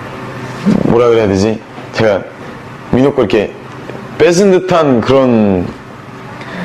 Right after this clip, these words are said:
기분이 많이 들어서 그, 그날 특히 엠티비 거기 딱 갔는데 이제 그게 민호 이렇게, 민호가 이렇게 잘 만들어 놓은 자리를 내가 이제 한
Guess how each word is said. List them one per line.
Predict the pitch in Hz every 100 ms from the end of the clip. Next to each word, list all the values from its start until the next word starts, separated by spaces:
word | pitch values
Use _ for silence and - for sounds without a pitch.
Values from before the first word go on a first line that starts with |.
| 175 - - - - - - - -
기분이 | - 113 117 107
많이 | 101 104
들어서 | 107 107 95 98 87 - - - - - - - - - -
그, | - - -
그날 | - 127 120
특히 | - - 127 98 - - - - - - - - - - - -
엠티비 | 110 117
거기 | 107 113
딱 | 127
갔는데 | 120 113 110 101 - - - - - - -
이제 | 123 117 - - - -
그게 | - 135 143 139 127 117 73
민호 | 117 127
이렇게, | 123 - 113
민호가 | 98 127 139
이렇게 | 127 110
잘 | - 123 123
만들어 | 110 120 127 139
놓은 | 127
자리를 | 104 113 117
내가 | 104 98
이제 | 92
한 | 104